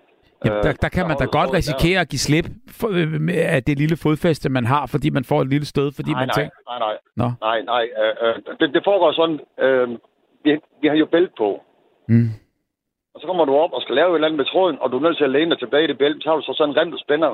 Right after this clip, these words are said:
Speaker 2: øh, rundt om massen og sover i, øh, i, i den anden side.
Speaker 1: Mm.
Speaker 2: Så kan du læne tilbage, øh, læne dig tilbage, og så har du begge hænder fri til at lave noget.
Speaker 1: Wow.
Speaker 2: Ja.
Speaker 1: Jamen, altså,
Speaker 2: Øh.
Speaker 1: du, du er da modig, synes jeg så.
Speaker 2: Nej,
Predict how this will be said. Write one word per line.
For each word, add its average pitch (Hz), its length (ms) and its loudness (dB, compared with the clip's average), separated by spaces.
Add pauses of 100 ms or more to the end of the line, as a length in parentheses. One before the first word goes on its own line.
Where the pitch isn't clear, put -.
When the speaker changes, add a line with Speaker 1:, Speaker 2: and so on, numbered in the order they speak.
(140)
Speaker 2:
øh, 101 80 0
rundt 147 280 0
om 113 60 -2
massen 139 280 0
og 113 60 -10
sover 147 260 2
i, 123 180 -4
øh, 113 260 2
i, 110 260 -10
i 117 140 -10
den 131 80 -4
anden 147 200 -2
side. 98 320 -10 (720)
Speaker 1:
Mm. 110 180 4
Speaker 2:
Så 185 80 0
kan 180 100 2
du 156 60 2
læne 165 200 0
tilbage, 147 420 0 (180)
øh, 123 160 -4
læne 165 140 0
dig 143 80 0
tilbage, 135 240 2
og 131 40 -2
så 147 100 0
har 147 60 2
du 131 60 -6
begge 135 240 0
hænder 127 180 -2
fri 113 200 0
til 107 100 -2
at 95 60 2
lave 98 200 2
noget. 87 220 -4 (800)
Speaker 1:
Wow. 80 320 2 (1080)
Speaker 2:
Ja. 117 140 2 (600)
Speaker 1:
Jamen, 135 220 0
altså, 120 320 2
Speaker 2:
Øh. 110 60 -4
Speaker 1:
du, 151 220 2
du 156 60 2
er 190 40 2
da 208 100 2
modig, 147 460 2
synes 185 220 2
jeg 139 100 2
så. 123 180 0 (1500)
Speaker 2:
Nej, 156 160 -2